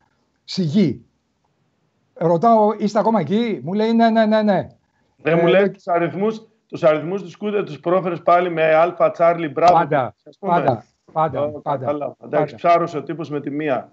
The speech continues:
Speaker 1: Πάντα. Λοιπόν, ναι, μου λέει, «Αυτοί είναι οι αριθμοί». Του λέω, «Κοίταξε να δεις, υπάρχουν δύο δυνατότητες. Μία δυνατότητα είναι ή σου παίρνεις τα έβρετρα και μου δίνεις πίσω το σκούτερ, ή αν δεν θέλεις να το δώσεις, θα πρέπει να, να επικοινωνήσω με την, ε, λιμενική αστυνομία».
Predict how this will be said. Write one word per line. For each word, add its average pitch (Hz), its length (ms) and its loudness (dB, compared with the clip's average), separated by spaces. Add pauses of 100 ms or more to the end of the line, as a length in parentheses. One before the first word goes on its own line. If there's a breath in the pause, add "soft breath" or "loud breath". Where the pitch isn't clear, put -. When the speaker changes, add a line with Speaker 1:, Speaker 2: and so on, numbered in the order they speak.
(120)
Speaker 1:
Πάντα. 127 480 -2 (680)
Λοιπόν, 208 560 2
ναι, 233 140 4
μου 240 100 -2
λέει, 226 160 0
«Αυτοί 220 200 -2
είναι 220 140 -2
οι 190 100 0
αριθμοί». 127 580 -4 (100)
Του - 120 -8
λέω, 196 140 2
«Κοίταξε 185 300 -2
να 160 140 -2
δεις, 233 200 -2
υπάρχουν 208 360 0
δύο 214 160 4
δυνατότητες. 160 580 0
Μία 180 180 2
δυνατότητα 170 680 0
είναι 175 460 2 (280 soft breath)
ή 220 360 2
σου 185 340 -2
παίρνεις 185 280 0
τα 180 160 2
έβρετρα 156 580 0 (280 soft breath)
και 196 120 0
μου 175 120 0
δίνεις 202 300 0
πίσω 185 200 -4
το 156 100 -4
σκούτερ, 233 420 0
ή 226 140 -4
αν 220 100 0
δεν 220 80 2
θέλεις 208 200 0
να 202 100 0
το 170 120 2
δώσεις, 220 340 -2
θα 208 120 0
πρέπει 214 260 -2
να, 202 240 2
να 196 360 0
επικοινωνήσω 180 600 0
με 180 120 0
την, 175 200 0
ε, 170 140 2
λιμενική 170 320 0
αστυνομία». 147 520 -2